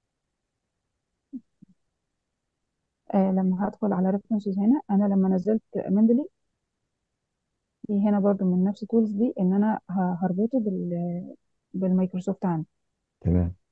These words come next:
Speaker 1: تمام، هدخل
Speaker 2: عشان،
Speaker 1: هنا واعمل
Speaker 2: عشان
Speaker 1: له
Speaker 2: يظهر في
Speaker 1: هيظهر
Speaker 2: ال-،
Speaker 1: تلقائي.
Speaker 2: عشان يظهر في المنيو بار كايقونه.
Speaker 1: بالظبط.
Speaker 2: مم.
Speaker 1: ماشي،
Speaker 2: وريها لهم،
Speaker 1: فلما اجي
Speaker 2: ور-،
Speaker 1: اعمل
Speaker 2: وريها، وريها لهم كده ظهرت فين؟
Speaker 1: هي ظهرت هنا.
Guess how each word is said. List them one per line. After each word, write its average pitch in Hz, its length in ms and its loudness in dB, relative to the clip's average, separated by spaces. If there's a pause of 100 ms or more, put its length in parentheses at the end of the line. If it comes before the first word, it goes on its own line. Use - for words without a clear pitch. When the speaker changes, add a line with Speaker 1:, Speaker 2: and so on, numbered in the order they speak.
(760)
Speaker 1:
تمام، 190 180 0
هدخل 202 160 -2
Speaker 2:
عشان، 165 120 2
Speaker 1:
هنا 202 180 6
واعمل 202 140 4
Speaker 2:
عشان 190 240 6
Speaker 1:
له 98 60 8
Speaker 2:
يظهر 113 400 6
في 95 140 4
Speaker 1:
هيظهر 85 240 6
Speaker 2:
ال-، 85 80 0
Speaker 1:
تلقائي. - 300 -8
Speaker 2:
عشان 90 240 4
يظهر 110 240 8
في 95 100 2
المنيو 101 360 8
بار 117 280 8
كايقونه. 87 1000 4 (920)
Speaker 1:
بالظبط. 185 340 -4 (480)
Speaker 2:
مم. 85 220 -2
Speaker 1:
ماشي، 87 220 -2
Speaker 2:
وريها 87 300 8
لهم، 127 140 10
Speaker 1:
فلما 127 100 2
اجي 95 80 2
Speaker 2:
ور-، 98 40 8
Speaker 1:
اعمل 98 140 2
Speaker 2:
وريها، 104 400 6
وريها 104 300 8
لهم 117 160 8
كده 107 180 8
ظهرت 117 320 4
فين؟ 147 320 2 (1200)
Speaker 1:
هي 190 220 4
ظهرت 196 320 0 (100)
هنا. 175 220 0